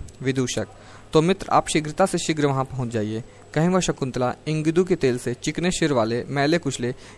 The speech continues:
किसी तपस्वी ब्राह्मण कुमार के हाथ में न पड़ जाए, अर्थात किसी तपस्वी से उसका विवाह न हो जाए। संस्कृत राजा, पर्वती खलु तत्र भवति न च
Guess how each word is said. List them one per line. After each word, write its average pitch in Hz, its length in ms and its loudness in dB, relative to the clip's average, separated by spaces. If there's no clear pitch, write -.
किसी 160 140 -2
तपस्वी 170 380 2
ब्राह्मण 151 280 4
कुमार 143 280 0
के 147 80 -4
हाथ 135 260 0
में 127 60 -4
न 123 60 -2
पड़ 113 160 -4
जाए, 107 220 -4
अर्थात 175 280 0
किसी - 200 -6
तपस्वी 156 400 0
से 170 120 -2
उसका 147 180 0
विवाह 120 280 4
न 120 60 -2
हो 117 200 -4
जाए। 104 240 -4
संस्कृत 131 460 -2
राजा, 113 320 2
पर्वती 139 360 4
खलु 127 320 0
तत्र 156 260 -2
भवति 120 440 -4
न 165 140 4
च 147 140 -2